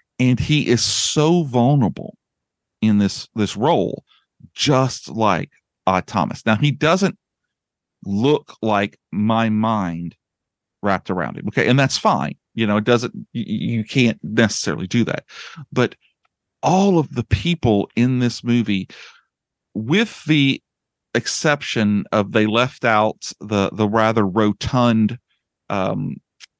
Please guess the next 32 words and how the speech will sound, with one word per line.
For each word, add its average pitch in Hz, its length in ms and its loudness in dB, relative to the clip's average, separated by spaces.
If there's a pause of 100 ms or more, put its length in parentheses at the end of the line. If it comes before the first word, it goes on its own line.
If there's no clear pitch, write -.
uh, 52 560 -2
rich 117 420 0
friend 113 340 2
of 95 100 -2
his, 78 360 -6
which - 260 0 (400)
I 120 180 -2 (220)
did 135 320 0
think - 720 -2 (200)
every 147 220 0
time 147 220 0
I 127 40 2
thought - 220 -2
I 113 120 2
read 110 240 0
him, 110 280 0
I - 80 0
was 104 180 -4
thinking 110 380 -2
of 98 180 -2 (360)
the 107 100 -2
friend 107 400 2
from 104 220 0
Pee-wee's 104 500 0
Big 98 180 -2
Adventure 92 600 -4 (360)
that, 98 260 0 (160)
that 107 180 0
hated. 98 300 0 (180)
I 113 80 2
always 143 320 2
just - 240 -2